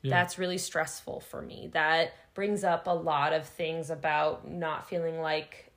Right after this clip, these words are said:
Speaker 2: um, my input is important,"
Speaker 1: Yeah.
Speaker 2: or whatever that might be.
Speaker 1: Mm-hmm.
Speaker 2: And that is very different from the person's intention, let's
Speaker 1: Yeah.
Speaker 2: say. And then there's an opportunity to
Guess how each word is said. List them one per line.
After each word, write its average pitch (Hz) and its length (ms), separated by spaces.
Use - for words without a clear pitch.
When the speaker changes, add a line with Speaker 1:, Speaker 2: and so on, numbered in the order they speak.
Speaker 2:
um, - 440
my 180 240
input 190 420
is 156 580
important," - 800
Speaker 1:
Yeah. 139 160
Speaker 2:
or 160 280
whatever 233 380
that 214 160
might 190 240
be. 160 300
Speaker 1:
Mm-hmm. 147 100
Speaker 2:
And 190 220
that 185 380
is 180 260
very 220 560
different 190 440
from 180 160
the 175 80
person's 170 440
intention, 151 800
let's 156 160
Speaker 1:
Yeah. 117 80
Speaker 2:
say. - 320
And 208 180
then 226 140
there's 226 220
an 220 60
opportunity 208 760
to 165 360